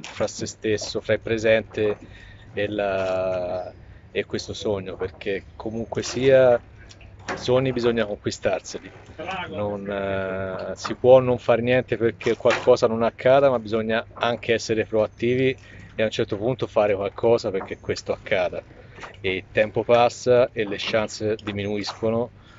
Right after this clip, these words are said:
con esso, e quindi uscite dalla porta e fate quello che vorreste per esaudire i vostri sogni. Ciao a tutti, a Fondazione Sistema Toscana, da Francesco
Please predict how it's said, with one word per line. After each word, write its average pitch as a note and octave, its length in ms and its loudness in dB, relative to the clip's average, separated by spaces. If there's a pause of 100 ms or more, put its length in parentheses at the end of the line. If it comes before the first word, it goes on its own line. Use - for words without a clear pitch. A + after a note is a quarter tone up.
(360)
con A2 200 0
esso, A#2+ 580 0 (200)
e F#2 720 -4
quindi G#2 960 -4 (640)
uscite G#2+ 300 -6
dalla G#2+ 200 2
porta A#2+ 420 4
e - 40 -4
fate F#2+ 540 -4
quello F#2 540 -6 (480)
che G#2+ 140 -6
vorreste G2+ 1040 -2 (560)
per G2 140 -8
esaudire G2+ 320 -2
i - 20 0
vostri F#2+ 300 -6
sogni. F2 300 -10 (840)
Ciao B2 160 4
a C#3 100 8
tutti, E3+ 400 8
a E3 60 12
Fondazione C#3 640 6
Sistema C3+ 400 6
Toscana, D3+ 640 6 (440)
da A#2 120 2
Francesco C#3 840 4